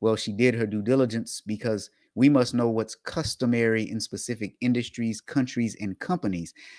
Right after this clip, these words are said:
Now, when it comes to asking tough questions, just because something is customary does not mean that it is correct. Just because something is customary does not mean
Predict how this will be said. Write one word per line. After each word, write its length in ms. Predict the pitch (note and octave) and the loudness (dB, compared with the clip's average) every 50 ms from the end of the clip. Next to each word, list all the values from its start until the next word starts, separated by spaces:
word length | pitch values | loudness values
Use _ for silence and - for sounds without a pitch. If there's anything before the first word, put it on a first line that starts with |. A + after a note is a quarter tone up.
| - - _ | -20 -4 _
Now, 320 | D#3 D#3 B2+ G2 E2+ - - _ _ _ | 6 6 6 6 4 -2 -10 _ _ _
when 120 | - B2 | 0 2
it 100 | B2 - | 2 2
comes 240 | - D#3+ D#3+ C#3+ - - | 2 0 0 0 0 -2
to 220 | A#2 - - - | -6 -6 -4 -2
asking 480 | C3 C#3+ D3 C#3+ - - C3 A#2 G#2+ - | 0 0 0 0 -2 -4 -4 -4 -4 -4
tough 340 | - - D3+ B2+ - - _ | -2 -2 -2 -2 -4 -6 _
questions, 680 | - - G#3+ A#3 A3+ - - - A#2 G#2+ G#2 - - - _ _ _ _ _ _ G2+ | -8 -4 -4 -4 -4 -6 -8 -8 -6 -6 -6 -6 -8 -14 _ _ _ _ _ _ -14
just 440 | G2+ G2+ G#2+ B2 C3+ C#3+ C#3+ - - | -10 -2 2 2 4 2 2 -2 -2
because 480 | - D3 D3 - - D3 C#3 C3 B2+ - | -2 -2 -2 -2 -2 0 0 0 0 -2
something 500 | - - C#3 C3 C3 B2+ - C3 B2+ B2 | 0 2 2 2 2 2 2 2 2 2
is 220 | - A2+ A2 G#2+ - | 2 -2 -6 -6 -6
customary 1080 | - - - - F3+ E3+ - - - A#2+ G2+ F#2+ F#2+ F#2 F#2 F2+ F2+ F2+ F2+ F#2 - _ _ _ _ _ _ | -8 -6 -2 -2 -2 -2 -4 -4 -2 -2 0 0 0 0 0 0 -2 -4 -4 -6 -10 _ _ _ _ _ _
does 180 | A2+ A2+ G2 | -4 -4 0
not 300 | G#2+ A2+ A#2+ A#2+ A#2 F2 | 2 4 4 4 4 4
mean 600 | G#2+ G#2+ A#2 B2+ B2 A2+ G#2 G2 F#2+ F#2 F2+ F2+ - _ _ _ _ _ | 2 4 6 6 6 4 4 0 -2 -4 -6 -8 -10 _ _ _ _ _
that 160 | G#2 G2 G2 G2+ | 0 2 4 4
it 120 | G#2 F#2 | 2 2
is 220 | G2 F#2+ F2 - | 2 -2 -2 -4
correct. 840 | - - - - A2 F#2+ F2+ F#2 A2 G2+ D#2+ - - _ _ - - _ _ _ _ _ _ _ _ _ _ _ _ _ _ - | -10 -8 -4 -2 -2 -2 0 0 -2 -2 -2 -4 -10 _ _ -20 -20 _ _ _ _ _ _ _ _ _ _ _ _ _ _ -14
Just 380 | F2+ - A2+ C3 D3+ E3+ - - | -8 0 2 2 2 2 0 -2
because 400 | G3 F#3+ - - F#3 F3+ F3 - | -4 -4 -2 0 -2 0 0 -2
something 500 | - - E3+ E3 D#3+ - D#3+ D#3+ D#3 - | 0 0 2 0 2 0 0 0 0 0
is 180 | - B2+ - | -2 -6 -8
customary 1120 | - _ - - - G#3+ G#3 - - - - G#2+ G2 F#2+ F2+ F2 F2 F2 F2 F2 F2 F2+ - _ _ _ _ | -8 _ -10 -2 -2 -2 0 -2 -2 -2 -2 0 0 0 0 -2 -2 -4 -4 -6 -8 -10 -12 _ _ _ _
does 180 | - A2+ G2+ G2 | -2 -2 0 2
not 260 | A#2 B2 A#2+ A#2 F2+ | 4 4 4 4 2
mean 640 | G#2 G#2 A#2+ C#3 C3+ B2 A2+ G2+ F#2+ F#2 F2+ F2+ F2 | 0 6 8 8 8 8 6 4 0 -2 -4 -6 -8